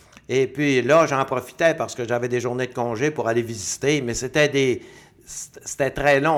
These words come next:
On me disait, « Écoute, ça, ce pavillon-là, faut pas que tu le manques. Mais ce pavillon-là, faut pas que tu le manques. » On attendait deux heures pour entrer. C'est long, là. Puis il faisait chaud. Puis, euh, mais on trouvait ça, on, on était émerveillés devant ce qu'on, devant ce qu'on pouvait voir.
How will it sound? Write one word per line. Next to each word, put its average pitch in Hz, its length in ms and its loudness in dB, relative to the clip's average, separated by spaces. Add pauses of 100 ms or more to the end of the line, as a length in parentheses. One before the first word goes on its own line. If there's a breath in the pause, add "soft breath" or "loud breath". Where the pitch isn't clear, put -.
On 120 60 2
me 113 100 -4
disait, « 110 440 0
Écoute, 143 280 -4
ça, 151 160 -4
ce 147 80 -10
pavillon-là, 127 480 -2
faut 147 100 -4
pas 135 120 -4
que - 60 -14
tu 127 120 -6
le 110 80 -6
manques. 117 360 -4
Mais 98 80 -10
ce - 80 -20
pavillon-là, 120 420 -4
faut 143 100 -4
pas 120 140 -6
que 123 60 -14
tu 123 100 -8
le 107 60 -10
manques. » 135 280 -4 (220 loud breath)
On 113 140 -6
attendait 139 480 -2
deux 139 380 2
heures 151 280 4
pour 120 140 -6
entrer. 113 420 -6
C'est 110 180 -6
long, 147 280 2
là. 104 240 -4 (320 loud breath)
Puis 107 100 -6
il 104 40 -4
faisait 120 360 0
chaud. 175 400 2 (380 loud breath)
Puis, 117 300 2
euh, 113 160 0
mais 151 500 2
on 123 280 -4
trouvait 147 360 2
ça, 151 200 -6
on, 131 240 -8 (220)
on 135 120 -6
était 151 300 0
émerveillés 190 580 2
devant 139 220 -2
ce - 80 -8
qu'on, 127 160 -10 (240)
devant 131 300 -2
ce 160 80 -16
qu'on 127 280 -8
pouvait 127 460 -2
voir. 147 460 -2